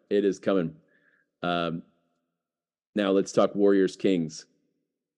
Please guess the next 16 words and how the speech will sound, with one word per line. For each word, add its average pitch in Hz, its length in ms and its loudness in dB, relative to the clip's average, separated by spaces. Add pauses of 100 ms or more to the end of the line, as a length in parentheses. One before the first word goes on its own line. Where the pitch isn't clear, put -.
(320)
That 78 180 -12
sounds 95 500 -6
so 85 420 -8
like 53 180 -16
he's 98 260 0
the 76 120 -4
Warrior 104 500 2
King, 87 520 -2
Aragorn. 92 720 2
Like, 98 220 2
he's 107 240 2 (240)
the 107 80 2
Warriors 156 460 10
with 127 100 4
Steph 139 300 4
Curry, 107 340 2